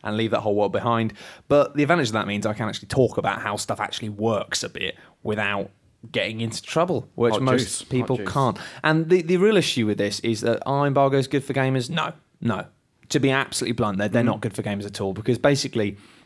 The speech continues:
Speaker 1: what it all boils down to is publishers want to control their products and they want to control information about their products. And that's why you'll notice that you'll get all of the previews hitting at the same time and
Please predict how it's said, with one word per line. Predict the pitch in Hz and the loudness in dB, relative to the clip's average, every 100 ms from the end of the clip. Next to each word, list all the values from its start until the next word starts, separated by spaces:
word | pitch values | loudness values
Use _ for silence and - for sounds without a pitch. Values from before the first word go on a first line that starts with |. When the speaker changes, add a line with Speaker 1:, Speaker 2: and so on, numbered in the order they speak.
| _ | _
Speaker 1:
what | 117 123 | 2 4
it | |
all | 135 | 4
boils | 117 113 104 | 4 2 2
down | 107 107 | 0 2
to | 107 98 | 0 0
is | 104 | 0
publishers | - 120 113 110 | 0 0 -2 -2
want | 107 | -4
to | |
control | 104 104 117 110 | -4 -2 0 2
their | 107 | 0
products | 104 107 104 - | 0 -2 -2 -4
and | |
they | |
want | 104 | -6
to | 104 | -4
control | 117 - 135 | -4 2 2
information | 139 120 147 147 135 | 2 0 -2 0 -2
about | 98 | -2
their | 98 | -2
products. | 107 101 - - - - | -2 -2 -4 -14 -20 -2
And | 156 | 0
that's | 175 190 | 2 2
why | |
you'll | 180 175 | 4 4
notice | 170 165 151 | 4 4 2
that | 165 156 - - | 2 0 -4 -10
you'll | - 147 | 0 2
get | 156 156 | 4 4
all | 160 160 | 4 4
of | 147 | 2
the | |
previews | 143 160 147 143 143 | 2 4 4 4 2
hitting | 160 135 | 0 0
at | |
the | 131 | -2
same | 127 143 135 | 0 0 0
time | 135 135 139 | 0 2 2
and | 131 | 0